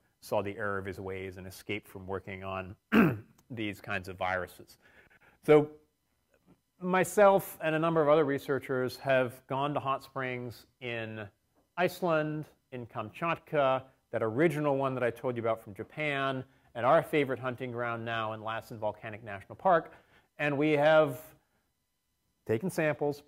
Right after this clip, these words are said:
brought them back to the lab, seen that they have something which is slowing down growth, looked under the microscope, saw that they had these lemon-shaped virions in them, and then sequenced their genomes.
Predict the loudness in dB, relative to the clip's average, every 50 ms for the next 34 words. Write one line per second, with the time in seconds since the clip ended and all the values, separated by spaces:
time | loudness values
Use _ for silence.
0 | _ -4 -2 0 0 2 0 -2 -2 -2 -4 -4 0 0 2 2 2 0 -2 -4
1 | -8 -16 -16 -10 -6 -4 -4 -2 -2 -2 0 2 4 4 2 2 0 -4 -4 -4
2 | -4 -8 -6 -4 -4 -6 -4 -4 -8 -8 -8 -10 -6 -4 -4 -4 -4 -2 -2 -2
3 | -2 -2 -4 -2 2 4 4 6 4 2 0 -2 -6 -18 -20 _ _ _ _ _
4 | _ _ _ _ _ _ _ _ _ _ _ _ _ _ _ _ _ _ -8 -4
5 | 0 2 2 2 4 2 2 4 4 2 2 2 0 -4 -4 0 2 4 4 4
6 | 2 0 0 2 2 2 2 0 0 0 -2 -2 -4 -4 -4 -2 -2 -2 -2 -2
7 | -6 -6 -2 0 0 0 0 -4 -12 -20 -20 -20 -20 _ _ _ _ _ _ _
8 | _ -8 -2 2 2 2 4 2 0 0 0 -2 -2 -4 -4 -6 -6 -6 -6 -6
9 | -8 -8 -8 -10 -14 _ _ _ _ _ -4 0 0 0 0 0 -2 -2 -2 -2
10 | 0 -2 -2 -2 0 2 2 2 2 0 -2 -4 -4 -6 -10 _ _ -20